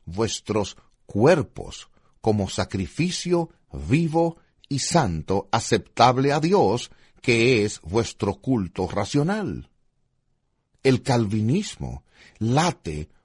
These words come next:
con consagración de todo corazón. "Mi corazón te entrego a ti, oh Dios, con prontitud y sinceridad". El Evangelio no nos deja donde estamos,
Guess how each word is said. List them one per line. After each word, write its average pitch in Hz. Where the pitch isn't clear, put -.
con 113
consagración 107
de 98
todo 135
corazón. 80
"Mi 98
corazón 120
te 110
entrego 107
a 98
ti, 101
oh 101
Dios, 92
con 107
prontitud 104
y 120
sinceridad". 92
El 139
Evangelio 127
no 135
nos 131
deja 123
donde 104
estamos, 117